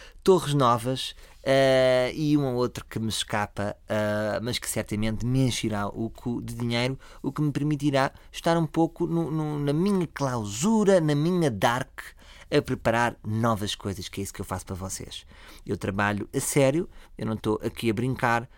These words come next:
nem estou a ir à neve, eh, com a seat. Esse não é o meu papel.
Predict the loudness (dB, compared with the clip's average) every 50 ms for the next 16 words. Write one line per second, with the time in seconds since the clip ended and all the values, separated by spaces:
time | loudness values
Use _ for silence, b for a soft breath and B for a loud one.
0 | b b b -4 -2 0 -2 -2 -2 0 2 4 4 4 2 -2 -4 -2 2 2
1 | 4 4 2 2 0 0 -2 -2 -2 -4 -6 -10 -14 -16 -12 -6 -4 -2 -2 -4
2 | -4 -4 -4 -2 -2 -2 -4 -6 -8 -12 -16 -18 -20 -16 -8 -6 -6 -6 -4 -6
3 | -6 -6 -6 -8 -10 -10 -10 -12 -6 -2 0 0 0 0